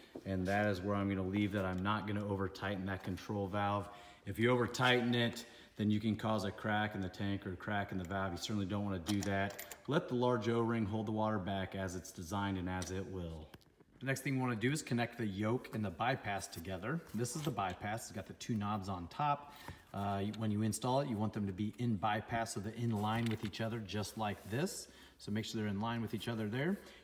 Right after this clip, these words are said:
You're gonna connect it to the yoke. The yoke has male threads on it. We already put two, three wraps of Teflon tape on there. That's all you need to do.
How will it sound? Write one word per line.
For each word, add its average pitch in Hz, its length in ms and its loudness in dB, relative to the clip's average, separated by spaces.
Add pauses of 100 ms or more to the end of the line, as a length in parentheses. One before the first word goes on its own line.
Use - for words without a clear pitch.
You're 98 80 -8
gonna 98 120 -2
connect 107 360 -2
it 113 120 -6
to 123 120 0
the 101 80 0
yoke. 113 500 4 (480)
The 98 60 -6
yoke 127 260 2
has 104 200 0
male 110 280 0
threads 110 440 -4
on 135 180 0
it. 175 100 0 (160)
We 110 160 0
already 113 200 2
put - 320 -2
two, 113 360 4
three 110 240 -2
wraps 110 300 0
of - 120 -10
Teflon 113 440 -4
tape 110 260 -4
on 117 120 -2
there. 127 180 -2
That's 135 180 -4
all 104 140 -4
you 104 80 -2
need 104 160 0
to 98 60 -6
do. 175 400 8